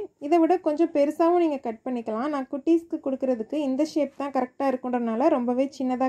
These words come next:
கட் பண்ணி எடுத்திருக்கேன். இந்த மாவை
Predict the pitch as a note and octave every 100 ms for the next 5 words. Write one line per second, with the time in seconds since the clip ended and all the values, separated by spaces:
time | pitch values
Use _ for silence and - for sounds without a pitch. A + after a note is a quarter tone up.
0 | B3+ A3 - A#3+ A#3 G#3+ G#3+ G#3 G#3+ B3+
1 | F4+ _ _ _ _ _ _ _ _ _
2 | _ _ _ _ _ _ _ _ _ _
3 | _ _ _ _ _ _ _ _ _ _
4 | _ _ _ _ _ _ _ _ _ _
5 | _ - E4+ F#4 D#4 C#4 A#3+